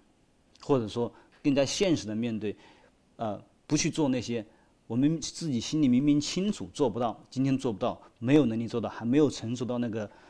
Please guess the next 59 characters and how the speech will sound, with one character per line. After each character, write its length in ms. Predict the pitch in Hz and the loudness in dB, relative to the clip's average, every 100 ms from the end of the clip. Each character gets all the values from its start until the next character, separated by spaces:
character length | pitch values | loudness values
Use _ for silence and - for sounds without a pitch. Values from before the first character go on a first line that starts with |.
| - - | -20 -8
那 140 | 127 | -4
个 80 | 117 | -2
点， 220 | 110 92 82 _ _ _ | -2 -6 -10 _ _ _
呃， 200 | 98 92 - _ - | -6 -6 -10 _ -12
去 300 | - 143 120 | -4 0 0
con-， 260 | - 123 - | -2 -4 -2
然 140 | 123 | -2
后 100 | 131 | 0
去 140 | 131 147 | -2 -4
try-，trying 540 | - - - - 143 | -10 -16 -8 -2 0
to 60 | 139 | 0
convince 340 | 120 123 151 | 0 2 2
自 220 | 104 143 | 2 -4
己 120 | 113 | -4
和 120 | 101 113 | -4 -8
自 100 | 120 | -6
己 60 | |
的 80 | 101 | -6
客 140 | 113 | -4
户 140 | 117 117 | -4 -4
说， 220 | 101 113 - - | -6 -8 -10 -12
“OK， 260 | 110 113 107 _ | -10 -8 -10 _
呃， 160 | 117 113 | -12 -10
对 160 | - | -6
吧？ 140 | 110 104 127 | -6 -6 -12
We 200 | - 110 | -8 -6
are 80 | 110 | -4
ready。” 260 | 110 107 95 _ _ _ _ _ _ _ - - - _ _ | -2 -4 -6 _ _ _ _ _ _ _ -20 -20 -20 _ _
还 100 | - | 6
有 60 | 180 | 8
另 120 | 185 | 8
外 100 | 185 | 6
一 120 | 156 | 4
点， 200 | 131 98 101 | 4 0 -2
讲 200 | 110 107 | -2 4
到 120 | 151 | 4
的 120 | 131 | 4
是 300 | 120 143 117 - _ | 2 0 -2 -4 _
这 100 | - | -4
个 300 | 117 117 101 98 | -2 0 -4 -2
标 160 | - 170 | 6 6
准 120 | 120 | 6
化。 300 | 107 135 - _ _ _ _ _ _ _ _ _ - _ _ | 0 -2 -4 _ _ _ _ _ _ _ _ _ -20 _ _
在 200 | - 180 | 4 6
汽 180 | 170 190 | 6 2
车 140 | 175 | 2
行 160 | 160 143 | 4 4
业 100 | 151 | 4
这 120 | 147 | 4
个 100 | 139 | 2
供 180 | 127 151 | 4 6
应 60 | 156 | 6
链 120 | 143 | 4
相 320 | - 170 170 | 0 0 2
当 160 | 170 165 | 4 2
长 180 | - 113 | 0 -6
的 100 | 123 | -6
行 200 | - 113 | -4 -6
业， 120 | 110 | -6